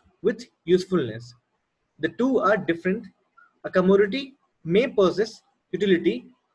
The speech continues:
even though it may not be useful। ध्यान देना, ठीक है? आगे बढ़ते, for example, liquor may have harmful effects, but even then, liquor has utility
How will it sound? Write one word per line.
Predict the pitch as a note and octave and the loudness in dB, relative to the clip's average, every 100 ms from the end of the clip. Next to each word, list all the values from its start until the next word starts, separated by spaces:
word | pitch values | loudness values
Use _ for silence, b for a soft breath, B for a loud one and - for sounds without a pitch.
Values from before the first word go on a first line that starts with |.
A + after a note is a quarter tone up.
| F#3+ | 0
even | F#3+ A#3+ | 2 2
though | F#3+ A#3+ - _ _ _ F#3+ | 4 2 -2 _ _ _ -4
it | F#3+ | 0
may | G#3 G3+ | 0 4
not | F#3+ B3 - _ D#3 | 2 2 -6 _ 0
be | F3 E3 | 4 4
useful। | E3 E3 B2+ | 2 -4 -4
ध्यान | A#2 A2+ | -8 -10
देना, | A2 - | -14 -16
ठीक | - G3+ A3 | -12 -10 -8
है? | G3 - _ _ _ _ _ _ _ _ _ _ _ _ _ _ _ _ _ | -8 -10 _ _ _ _ _ _ _ _ _ _ _ _ _ _ _ _ _
आगे | E3 G#3 | 2 4
बढ़ते, | G#3+ G#3+ A#3 | 4 0 -2
for | A#3 | -2
example, | F#3+ G#3 G3+ A3 A#3 _ _ E3+ | 2 2 2 -4 -10 _ _ -2
liquor | F#3 G3 C4+ | 0 0 -2
may | A#3+ A3 | 0 0
have | G#3+ A#3+ - _ E3 | -2 -2 -8 _ -2
harmful | E3+ F#3+ G#3+ G3+ | 0 0 0 0
effects, | G3+ G#3 - _ _ _ _ - F#3+ | -2 -6 -10 _ _ _ _ -2 -2
but | G3 F#3+ F#3+ | -2 -2 0
even | C4 C4 | 0 0
then, | E3 G#3+ - _ _ F3 | -4 -4 -12 _ _ 0
liquor | F#3 A#3+ G3+ | 0 0 0
has | A#3 C4+ - _ _ _ _ G3 | 0 -2 -14 _ _ _ _ -4
utility | F#3 F3 G3+ | 0 0 -2